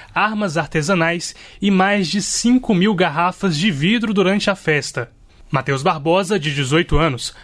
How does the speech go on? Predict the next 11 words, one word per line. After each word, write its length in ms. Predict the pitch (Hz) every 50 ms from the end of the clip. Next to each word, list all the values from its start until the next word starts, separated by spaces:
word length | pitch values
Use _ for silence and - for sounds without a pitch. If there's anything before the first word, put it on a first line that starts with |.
| - -
participava 760 | - 196 196 190 - - - - 196 - - 175 180 180 180 185
do 140 | 165 196 196
evento 560 | 175 143 127 139 160 202 233 226 - 254 220
e 120 | 185 208 226
morreu 380 | 214 202 165 147 156 180 190
depois 380 | 180 185 175 - 180 185 185 165
de 100 | 151 185
ser 180 | - - 180 185
esfaqueado. 720 | 185 - 196 185 185 - - 165 156 165 147 127 123 - _ _ - - - - -
Em 100 | 156 190
nota, 420 | 190 180 185 185 190 - 196 190